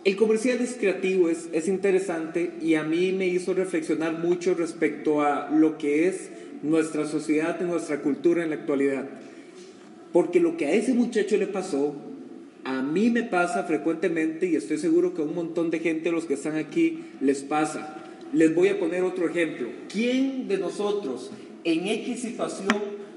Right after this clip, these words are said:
no ha dicho más o menos algo como lo siguiente?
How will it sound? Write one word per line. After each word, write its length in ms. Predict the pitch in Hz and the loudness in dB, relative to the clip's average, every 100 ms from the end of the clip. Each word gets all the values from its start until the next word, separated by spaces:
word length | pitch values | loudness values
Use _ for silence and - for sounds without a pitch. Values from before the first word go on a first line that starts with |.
| 147 | -10
no 400 | 165 190 208 214 | -4 -2 -2 -2
ha 200 | 208 202 | -2 -4
dicho 480 | 220 214 - 220 214 165 | -4 -6 -6 -6 -4 -6
más 200 | 185 208 | -4 -4
o 80 | 208 196 | -4 -6
menos 320 | 202 202 202 | -6 -4 -2
algo 320 | 190 190 - | -2 -2 -4
como 160 | 196 165 | -6 -6
lo 60 | |
siguiente? 680 | - 151 165 - - - | -6 -4 -4 -6 -8 -12